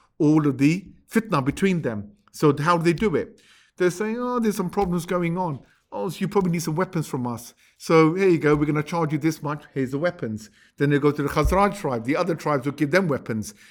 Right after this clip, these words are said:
and they would go into big battles and war. So sometimes there used to be a love and hate relationship between the Aus and the Khazraj, the two Arab tribes. And sometimes they used to hate on the Jewish tribes, and they used to have fights with them.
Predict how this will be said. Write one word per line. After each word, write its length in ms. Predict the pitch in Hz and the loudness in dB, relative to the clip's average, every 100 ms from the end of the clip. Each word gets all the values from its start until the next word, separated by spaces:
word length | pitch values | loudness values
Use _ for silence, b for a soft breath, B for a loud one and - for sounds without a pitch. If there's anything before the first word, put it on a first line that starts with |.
| b | b
and 120 | 147 | -2
they 60 | 143 | 2
would 160 | 139 | 2
go 140 | 139 135 | 2 0
into 180 | 131 123 | 0 -4
big 240 | 123 117 | -4 -2
battles 340 | 170 160 135 | -2 -2 -2
and 140 | 131 151 | -4 0
war. 320 | 208 127 - - _ b b b b b b b b | 0 -2 -6 -18 _ b b b b b b b b
So 220 | - 190 180 | 2 6 6
sometimes 600 | - 277 220 185 175 190 | 6 4 4 0 0 2
there 100 | 165 | 0
used 140 | 165 | 0
to 60 | 156 | 0
be 60 | |
a 60 | 160 | 0
love 180 | 151 180 | 0 -2
and 120 | 165 | -2
hate 200 | 151 175 | -4 -2
relationship 460 | 156 170 151 - 143 | -2 -2 -4 -8 -8
between 240 | - 151 | -2 -2
the 100 | 139 | -2
Aus 260 | 160 156 151 | 0 0 0
and 80 | 135 | -6
the 40 | |
Khazraj, 380 | 127 139 143 135 | -4 -4 -2 -2
the 80 | 127 | -4
two 300 | - 160 147 | -2 -4 0
Arab 280 | 147 131 123 | 0 0 0
tribes. 440 | - 156 104 - - b b | -4 -2 -4 -8 -20 b b
And 140 | b 135 | b -2
sometimes 540 | - 285 240 175 170 | 4 4 2 -4 0
they 60 | 151 | 0
used 120 | 151 | -2
to 80 | 135 | -4
hate 180 | 143 147 | -4 -2
on 100 | 143 | -2
the 80 | |
Jewish 300 | 147 254 247 | 0 2 2
tribes, 420 | - - 120 104 - | -2 -4 -4 -4 -6
and 120 | 127 | -4
they 40 | |
used 120 | 147 | -2
to 60 | 147 | -2
have 120 | 135 | -4
fights 240 | - 143 - | -4 -6 -6
with 100 | 127 | -6
them. 300 | 160 107 | -6 -6